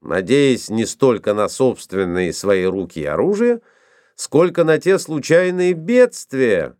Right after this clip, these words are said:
которые нас постигли. Но та надежда обманчива, которая опирается не на собственные силы, а на чужое несчастье, потому что несчастье или счастье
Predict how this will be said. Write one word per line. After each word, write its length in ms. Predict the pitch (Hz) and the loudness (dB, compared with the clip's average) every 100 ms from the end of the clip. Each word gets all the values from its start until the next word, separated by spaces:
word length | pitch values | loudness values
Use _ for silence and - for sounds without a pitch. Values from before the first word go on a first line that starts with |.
| _ | _
которые 480 | 120 - 117 95 | -2 2 0 0
нас 240 | 85 92 87 | 0 -2 -4
постигли. 800 | - 82 - 90 73 64 50 - _ _ _ - | -4 -6 -6 -10 -10 -10 -16 -20 _ _ _ -14
Но 220 | 64 80 | -8 -6
та 300 | - 131 170 | -2 0 0
надежда 640 | 180 165 139 185 143 156 | 0 0 0 -2 0 2
обманчива, 920 | 151 135 165 208 202 156 - 104 90 - _ _ | 0 0 -4 -2 -2 -4 -4 -2 -2 -4 _ _
которая 520 | - 123 135 110 104 | -2 0 2 2 2
опирается 680 | 98 120 120 110 95 85 107 | 2 2 2 4 0 -2 -6
не 140 | 104 107 | -4 0
на 180 | 107 | 0
собственные 800 | 101 123 98 - 98 98 104 107 | -2 -2 -4 -4 -2 0 0 -2
силы, 420 | 101 175 196 190 - | -4 -2 2 2 2
а 100 | 151 | -2
на 120 | 160 | -2
чужое 420 | 143 160 151 170 | -6 -4 0 0
несчастье, 840 | 165 180 180 - 185 95 - 62 55 _ _ _ _ _ _ _ | 0 -2 -2 0 2 0 -6 -18 -18 _ _ _ _ _ _ _
потому 380 | 101 120 123 127 | -2 2 2 0
что 180 | 110 113 | -4 -6
несчастье 800 | 107 107 - 120 107 82 - 73 | -4 -4 -2 2 2 0 -12 -14
или 260 | 65 65 57 | -12 -14 -16
счастье 760 | - - 143 185 - - - | -6 0 0 -2 -8 -18 -18